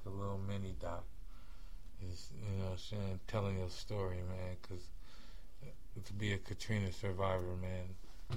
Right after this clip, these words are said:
that's a story within itself that I think that people deserve to hear, because a lot of people talk about what happened and then all the conspiracies and, and aftermath and all the rappers, but nobody's actually talking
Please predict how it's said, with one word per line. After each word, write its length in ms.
that's 260
a 60
story 460
within 360
itself 640
that 120
I 80
think 300
that 180
people 380
deserve 480
to 100
hear, 440
because 520
a 80
lot 220
of 80
people 280
talk 300
about 360
what 180
happened 440
and 120
then 140
all 200
the 100
conspiracies 1120
and, 280
and 320
aftermath 920
and 100
all 180
the 120
rappers, 540
but 140
nobody's 540
actually 340
talking 380